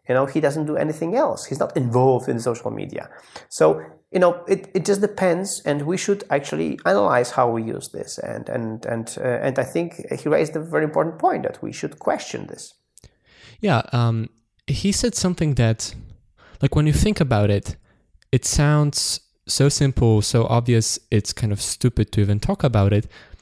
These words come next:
Speaker 2: But
Speaker 1: Yeah.
Speaker 2: again, it, it's one of those things that's, that, uh, becomes obvious when pointed out. So he, he, he called it the any benefit theory,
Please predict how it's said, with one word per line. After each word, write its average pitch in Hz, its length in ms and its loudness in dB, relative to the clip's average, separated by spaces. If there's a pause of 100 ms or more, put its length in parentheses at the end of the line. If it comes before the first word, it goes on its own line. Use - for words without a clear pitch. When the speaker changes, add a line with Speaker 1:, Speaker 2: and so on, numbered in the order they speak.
(200)
Speaker 2:
But - 300 0
Speaker 1:
Yeah. 139 340 2
Speaker 2:
again, 123 220 4
it, 117 160 4
it's - 160 -4
one 151 100 4
of 135 120 2
those 123 180 2
things 127 320 2
that's, - 460 0 (560)
that, 117 180 0 (320)
uh, - 380 -10 (240)
becomes 165 400 4
obvious 107 480 0
when 110 200 2
pointed 107 300 2
out. 98 280 2
So 107 340 2
he, 139 500 0 (120)
he, - 280 -4
he - 160 -2
called 135 320 4
it 123 140 2 (260)
the 120 140 2 (120)
any 135 220 4
benefit 113 480 2 (180)
theory, 113 460 2